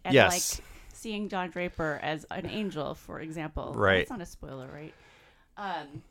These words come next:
Speaker 1: but the, the narrative is not Christian. It's using Christian.
Speaker 2: Yes.
Speaker 1: So what makes
Speaker 2: Right.
Speaker 1: it okay to watch?
Speaker 2: So, so having, having hopefully a, a humble enough sense of self that it's okay for us to be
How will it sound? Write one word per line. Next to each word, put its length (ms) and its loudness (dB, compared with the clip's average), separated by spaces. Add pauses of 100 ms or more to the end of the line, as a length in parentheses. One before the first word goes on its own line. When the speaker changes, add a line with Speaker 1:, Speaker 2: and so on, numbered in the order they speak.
(460)
Speaker 1:
but 220 -2 (100)
the, 360 2
the 100 -2
narrative 440 -2
is 140 -4
not 240 -2
Christian. 480 -6
It's 220 -12
using 260 -6
Christian. 560 -8
Speaker 2:
Yes. 520 -2 (220)
Speaker 1:
So 280 -6 (340)
what 160 -8
makes 120 0
Speaker 2:
Right. 180 6
Speaker 1:
it 80 0
okay 300 -8
to 100 -8
watch? 340 -8 (360)
Speaker 2:
So, 520 8 (440)
so 220 4
having, 680 8 (140)
having 300 4
hopefully 480 0
a, 160 6 (360)
a 120 -2
humble 420 0
enough 680 0
sense 380 -2
of 80 -6
self 540 0
that 120 0
it's 140 -4
okay 300 0
for 200 -2
us 140 -2
to 160 -8
be 520 0